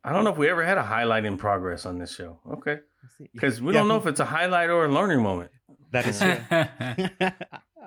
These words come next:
Speaker 2: I'm projecting pos-, positivity this season. <laughs>
Speaker 1: All right. Since Wes is way taller than I am in real life,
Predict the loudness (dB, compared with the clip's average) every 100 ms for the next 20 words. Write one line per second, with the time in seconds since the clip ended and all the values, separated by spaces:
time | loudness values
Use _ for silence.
0 | -10 -2 0 0 -2 -4 -6 -8 -12 -6
1 | -4 -4 -10 -10 -10 -12 -14 -14 -8 -8
2 | -6 -8 -10 _ -16 -16 _ -16 -16 _
3 | _ _ _ _ _ _ 0 2 2 0
4 | 0 0 0 0 2 2 0 -2 0 0
5 | 2 4 2 0 2 4 4 2 2 2
6 | 2 2 2 2 0 2 2 4 2 0
7 | -4